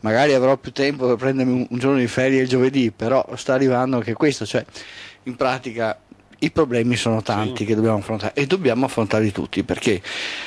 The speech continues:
Speaker 1: Perché se fossimo dei gran pascià e dei gran miliardari, probabilmente alcuni di questi problemi non li avremmo, magari ne avremmo degli altri, però almeno questi non li avremmo. Però sta di fatto che siamo quello che siamo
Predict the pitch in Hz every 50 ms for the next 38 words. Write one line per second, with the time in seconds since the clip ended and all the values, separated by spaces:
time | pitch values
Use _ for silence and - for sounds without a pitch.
0 | - - _ - 160 160 - 220 202 - - 185 - - 202 202 - - 190 175
1 | 170 165 165 147 160 165 170 175 165 156 143 - - 170 165 147 139 139 139 143
2 | 143 139 143 135 131 131 131 127 113 117 120 120 127 127 131 120 107 - - -
3 | 165 160 165 165 151 147 151 160 160 - 139 135 - - 208 180 151 139 151 143
4 | - 160 143 147 135 135 135 139 143 135 135 135 127 139 131 113 120 123 117 135
5 | 143 165 180 175 165 165 165 165 160 165 156 147 139 143 139 139 131 131 131 131
6 | 123 120 113 110 117 - - 143 143 - 143 139 135 139 139 131 127 123 123 123
7 | 117 131 123 120 120 120 110 104 104 101 98 101 101 110 _ - 135 147 143 -
8 | 147 147 156 156 - 98 98 104 - - 127 - 110 107 - - 127 123 135 127
9 | - - 110 107 113 - 165 160 - - - 76 - - 104 113